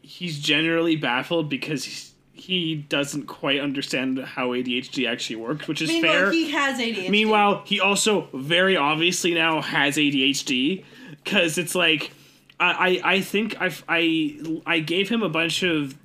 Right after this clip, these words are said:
Speaker 1: the P S four games because they were games I could get off the PlayStation Network for free, so I was like, "Well, I don't really need the discs anymore."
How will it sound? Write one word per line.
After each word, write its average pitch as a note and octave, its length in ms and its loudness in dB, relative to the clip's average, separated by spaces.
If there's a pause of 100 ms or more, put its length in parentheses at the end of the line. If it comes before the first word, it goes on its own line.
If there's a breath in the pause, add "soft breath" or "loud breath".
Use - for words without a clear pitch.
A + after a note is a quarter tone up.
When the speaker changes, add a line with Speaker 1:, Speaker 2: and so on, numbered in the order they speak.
(120)
Speaker 1:
the B2+ 560 -4 (640)
P F3 180 -2
S C#3+ 120 -4
four C#3 300 -4
games G#3 460 -2
because C3+ 760 -4
they D#3 180 -2
were C#3+ 100 0
games C3+ 360 -2
I C#3 60 -2
could C3+ 200 -6
get B2 140 -6
off C3 200 -6
the - 80 -8
PlayStation B2+ 600 -8
Network B2+ 300 -12
for C#3+ 120 -20
free, C3 340 -6
so - 120 -4
I - 40 0
was C3+ 100 -4
like, B2 140 -6
"Well, B2+ 80 -4
I C3 60 -2
don't B2+ 120 -6
really C3 140 -6
need B2 120 -12
the B2 60 -18
discs B2 400 -8
anymore." A#2 380 -14